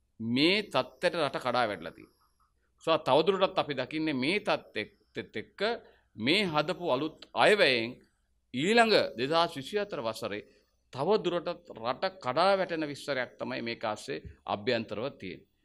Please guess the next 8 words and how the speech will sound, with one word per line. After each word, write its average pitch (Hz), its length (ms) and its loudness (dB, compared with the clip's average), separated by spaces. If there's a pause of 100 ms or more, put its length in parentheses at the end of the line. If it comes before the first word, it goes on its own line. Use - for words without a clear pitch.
(280)
ඒ 135 100 4
නිසා 156 220 6
මේකෙන් 165 460 0 (120)
ගොඩ 147 200 0
ගන්න 208 320 2
අවශ්‍ය 170 340 -4 (160)
කරන 185 340 6 (520)
වැඩපිළිවෙල 156 840 4